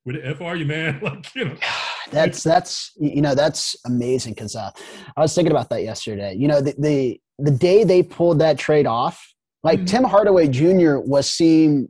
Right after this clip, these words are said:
Speaker 2: as a salary dump, right? Like, he was there to balance out contracts.
Speaker 1: Mm-hmm.
Speaker 2: And it's been the exact opposite. He's
Speaker 1: Yeah.
Speaker 2: been the one that they've leaned on. And that's the problem is, like, where has Kristaps Porzingis gone?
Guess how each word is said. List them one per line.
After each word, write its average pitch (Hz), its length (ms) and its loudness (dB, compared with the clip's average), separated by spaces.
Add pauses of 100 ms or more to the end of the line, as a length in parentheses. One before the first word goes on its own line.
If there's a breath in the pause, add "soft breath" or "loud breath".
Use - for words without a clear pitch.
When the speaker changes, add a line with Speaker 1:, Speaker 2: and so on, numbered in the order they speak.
(120)
Speaker 2:
as 147 220 0
a 135 40 -4
salary 180 560 0
dump, 90 320 -14
right? 143 300 2
Like, 151 160 2
he 233 220 2
was 220 180 4
there 175 300 6
to 160 140 -2
balance 156 600 0
out 151 240 2
contracts. - 800 -8 (260)
Speaker 1:
Mm-hmm. 113 320 -14
Speaker 2:
And 151 140 4
it's 226 160 2
been 214 260 2
the 160 160 2
exact 143 480 -2 (160)
opposite. 139 640 -6 (180)
He's 190 160 2
Speaker 1:
Yeah. 139 80 0
Speaker 2:
been 226 100 2
the 175 80 0
one 151 280 2
that 143 140 -2
they've 135 260 -2
leaned 180 300 0
on. 110 240 -6 (240 soft breath)
And 160 100 2
that's 220 200 0
the 180 80 -2
problem 165 480 2
is, 143 140 0
like, 147 200 0 (140)
where 226 260 2
has 220 400 2
Kristaps 196 600 -2
Porzingis 160 880 0 (340)
gone? 208 380 -2